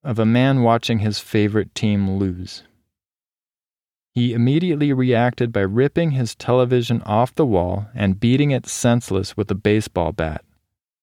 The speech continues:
confused and scared children crying in the background, all because his team had lost some important game.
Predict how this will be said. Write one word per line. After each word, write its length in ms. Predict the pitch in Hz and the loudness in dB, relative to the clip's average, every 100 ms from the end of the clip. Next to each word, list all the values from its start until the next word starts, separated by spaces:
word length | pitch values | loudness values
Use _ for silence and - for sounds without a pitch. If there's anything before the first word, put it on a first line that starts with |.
| _ | _
confused 680 | - 95 92 127 131 131 135 | -2 -2 -2 0 2 2 0
and 200 | 104 98 | -2 -2
scared 500 | - - 120 120 127 | -4 -4 2 2 0
children 600 | - - 120 110 110 107 | -4 0 2 2 2 0
crying 500 | - - 117 113 107 | -2 -2 2 2 2
in 100 | 104 | 2
the 60 | 98 | 0
background, 720 | 95 90 85 82 80 87 - _ _ _ _ _ _ _ _ _ _ | 0 -2 -4 -8 -8 -12 -16 _ _ _ _ _ _ _ _ _ _
all 240 | 101 123 | 0 2
because 440 | 151 147 131 120 - | 2 0 0 0 0
his 180 | 104 | -4
team 400 | - - 131 135 | -6 -4 -2 0
had 160 | 113 101 | -2 -2
lost 340 | 95 92 104 | 2 2 0
some 220 | - 98 95 | -2 0 0
important 600 | 92 - 98 92 92 95 | -2 -2 -2 -2 -6 -4
game. 380 | 92 85 80 | -4 -4 -6